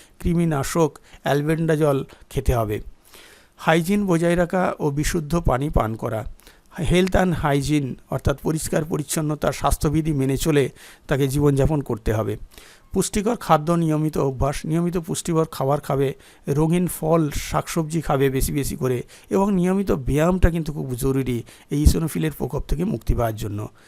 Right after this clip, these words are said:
নিয়মিত মেডিকেল চেকআপে বা ফলো আপে থাকা উচিত, অর্থাৎ কোনো ডাক্তারের আন্ডারে সবসময় সে থাকবে।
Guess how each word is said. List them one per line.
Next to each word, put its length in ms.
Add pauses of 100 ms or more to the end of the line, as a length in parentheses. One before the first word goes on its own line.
(260)
নিয়মিত 300
মেডিকেল 440
চেকআপে 600
বা 120
ফলো 300
আপে 320 (280)
থাকা 260
উচিত, 420
অর্থাৎ 340
কোনো 160
ডাক্তারের 480
আন্ডারে 460 (260)
সবসময় 420
সে 160
থাকবে। 420